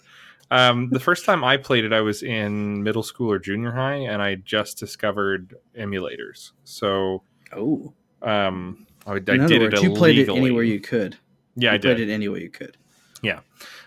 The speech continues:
Speaker 1: But I, I discovered emulators, and I, I, I was at a time, like, we didn't have C Ds. We had, uh, floppy disks.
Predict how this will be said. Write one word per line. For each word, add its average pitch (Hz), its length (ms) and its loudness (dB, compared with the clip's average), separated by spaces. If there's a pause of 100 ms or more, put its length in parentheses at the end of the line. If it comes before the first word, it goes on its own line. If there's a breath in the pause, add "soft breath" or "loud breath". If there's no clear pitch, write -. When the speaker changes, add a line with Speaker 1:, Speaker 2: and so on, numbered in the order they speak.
(120)
Speaker 1:
But 127 180 6
I, 135 280 6
I 143 40 6
discovered 185 340 2
emulators, 131 500 4
and 120 80 0
I, 120 120 -2
I, 110 300 -4
I - 20 0
was 120 180 0
at 123 100 0
a 120 60 -2
time, 120 300 -2
like, 104 280 -2 (260)
we 117 180 -8
didn't 120 140 -2
have 131 160 0
C 120 180 -4
Ds. 113 300 0
We 107 100 0
had, 98 220 -2 (160)
uh, 95 320 -2
floppy 107 360 -4
disks. - 540 -4